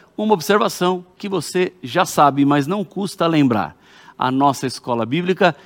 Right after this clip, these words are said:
está com as matrículas abertas e aqui você não paga mensalidade, porque os anjos da esperança é que me ajudam a oferecer isso aqui gratuitamente pra você e nós vamos enviar aí para a sua casa,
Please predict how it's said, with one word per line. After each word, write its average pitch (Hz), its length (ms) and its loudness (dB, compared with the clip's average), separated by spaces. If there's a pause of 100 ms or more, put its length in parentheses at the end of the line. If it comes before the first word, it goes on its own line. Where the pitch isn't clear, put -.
(180)
está 131 360 0
com 135 120 -2
as 123 140 0
matrículas 123 720 -2
abertas 156 720 0 (260)
e 180 140 -2
aqui 135 320 0 (240)
você 135 320 -2
não 165 240 2
paga 147 380 4
mensalidade, 147 760 0 (320)
porque 131 600 0
os 117 280 -6
anjos 196 460 4
da 180 100 -2
esperança 131 640 -2 (280)
é 151 160 -2
que 180 240 -4
me 202 100 -2
ajudam 156 420 2 (200)
a 143 120 2
oferecer 160 840 2
isso 156 180 -6
aqui 147 220 -4
gratuitamente 165 880 -2
pra 170 100 -8
você 143 380 -6 (260)
e 139 60 -4
nós 135 160 -2
vamos 151 260 -4
enviar 143 800 2
aí 143 320 2
para 131 520 4
a 127 240 4
sua 131 520 -4 (180)
casa, 110 360 -2